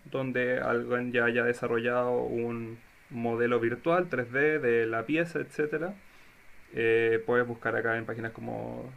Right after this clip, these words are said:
Thingiverse, Umagine, My Mini Factory. Todos ellos son repositorios online donde tú vas, buscas, descargas la pieza que quieres hacer y después la puedes enviar a la impresora. El otro escenario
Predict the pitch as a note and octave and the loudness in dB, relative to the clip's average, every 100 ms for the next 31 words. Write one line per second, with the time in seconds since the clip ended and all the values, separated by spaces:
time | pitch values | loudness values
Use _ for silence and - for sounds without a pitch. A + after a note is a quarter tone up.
0 | - B2 B2 B2+ B2+ B2+ C3 C3 - - | -6 -4 -4 -2 0 2 0 -6 -16 -20
1 | - - - - - A2+ A#2+ A2+ A2+ A#2 | -20 -20 -20 -20 -18 -10 -6 -4 -6 -6
2 | A#2+ A#2+ A#2+ C3 - - - - - A2+ | -4 -4 -6 -12 -20 -20 -20 -20 -6 -2
3 | A2+ A#2 A#2 A#2+ A#2 B2 B2+ B2+ C3+ D3+ | 0 0 0 0 0 -2 -4 -2 -2 0
4 | D#3 D#3 D#3+ D3 C#3 B2+ B2+ D3 D3+ D3+ | 0 -2 -4 -4 -4 -4 -4 -4 -2 -4
5 | C3 A#2+ B2+ B2+ D3+ - C3 D3+ - D3 | -4 -4 -2 0 0 -2 -6 -6 -4 -6
6 | D3 - - - - A#2+ - C3+ C#3+ C#3+ | -6 -10 -20 -20 -6 -6 0 0 0 -2
7 | - - B2+ C3 C3+ A#2+ A2+ A2+ A#2+ A#2 | -4 -2 -2 -2 -4 -8 -6 -4 -4 -4
8 | B2 - - - - - A#2 - B2 B2 | -4 -6 -10 -20 -20 -8 -8 -2 -2 0
9 | A#2+ B2 B2 A#2+ A#2+ A#2 A#2 A#2 B2 - | 0 0 0 -2 0 2 0 -2 -4 -6
10 | - - - - - - - - - - | -14 -18 -20 -20 -20 -20 -20 -20 -20 -20
11 | - - - - - - - A2 A#2 D#3 | -20 -20 -20 -20 -20 -20 -10 -2 0 0
12 | E3+ G#3 D#3 C#3+ | 0 2 2 0